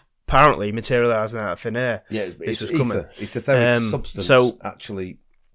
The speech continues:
Speaker 2: being
Speaker 1: that's what he
Speaker 2: materialised.
Speaker 1: thought she was
Speaker 2: Etheric
Speaker 1: concealing.
Speaker 2: substance, yeah.
Speaker 1: But anyway, um, pr-,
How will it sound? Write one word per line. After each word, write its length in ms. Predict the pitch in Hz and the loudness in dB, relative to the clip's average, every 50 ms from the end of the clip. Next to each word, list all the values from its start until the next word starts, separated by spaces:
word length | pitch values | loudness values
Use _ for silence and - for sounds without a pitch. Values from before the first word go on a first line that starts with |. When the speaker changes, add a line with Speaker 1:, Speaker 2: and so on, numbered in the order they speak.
| - - | -12 -6
Speaker 2:
being 120 | - 104 | 0 6
Speaker 1:
that's 220 | 165 156 151 - 127 | 8 8 8 8 6
what 180 | 123 131 127 | 2 2 4
he 60 | 131 135 | 2 0
Speaker 2:
materialised. 100 | 113 - | 0 2
Speaker 1:
thought 200 | 123 120 - - | 2 2 2 0
she 100 | - 110 | -4 -6
was 80 | 101 - | -8 -6
Speaker 2:
Etheric 120 | - 107 104 | -6 -6 -4
Speaker 1:
concealing. 380 | - - 135 131 117 101 92 101 | -2 -2 0 0 0 -2 -4 -8
Speaker 2:
substance, 260 | - - - - - | -10 -14 -14 -14 -14
yeah. 60 | - - | -8 2
Speaker 1:
But 80 | - 170 | 6 6
anyway, 440 | 165 170 151 127 113 107 104 - - _ _ _ _ - | 8 8 8 6 6 4 -2 -10 -20 _ _ _ _ -6
um, 320 | - 92 110 117 110 110 104 - | -2 2 4 4 4 2 0 -4
pr-, 160 | - - - | -12 -10 -10